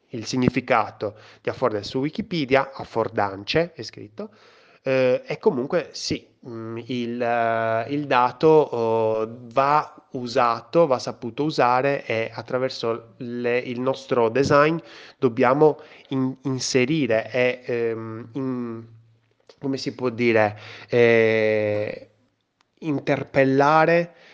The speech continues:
eh, questi dati affinché, eh, possano essere capiti dagli utenti, in modo tale che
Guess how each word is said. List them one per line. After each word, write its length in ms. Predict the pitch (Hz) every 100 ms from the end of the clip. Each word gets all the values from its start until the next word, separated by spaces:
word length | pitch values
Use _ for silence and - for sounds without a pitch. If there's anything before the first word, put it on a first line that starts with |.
| _
eh, 380 | - 127 123 117
questi 420 | - 147 - - 147
dati 320 | 135 135 143
affinché, 720 | 131 - 135 135 127 120 123 - - _
eh, 640 | - 123 120 120 _ _ _
possano 460 | - 151 - 156
essere 520 | 123 - 127 123 - _ _ _ _
capiti 800 | - 139 - 139 - 143 143 143
dagli 240 | - 113 110
utenti, 500 | 101 104 101 _ 110 _ _ _ _ _
in 80 | 131
modo 240 | 127 151
tale 320 | - 117 139
che 380 | - 117 117 -